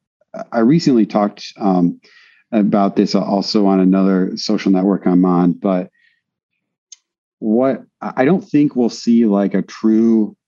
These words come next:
Web three replacement for Facebook. Um, in fact, what we'll probably see is, like, a lot more niche communities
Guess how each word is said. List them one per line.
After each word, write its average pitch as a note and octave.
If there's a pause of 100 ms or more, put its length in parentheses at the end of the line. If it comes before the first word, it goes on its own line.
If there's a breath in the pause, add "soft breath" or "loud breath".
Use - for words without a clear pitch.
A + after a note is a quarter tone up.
(540)
Web G#2
three G#2+
replacement F#2+
for E2
Facebook. - (420)
Um, F2+ (380)
in G#2
fact, A2+
what A2
we'll G2+
probably C#3
see F#2+ (420)
is, G#2+
like, G2+
a -
lot A#2+
more A#2+
niche G2+
communities B2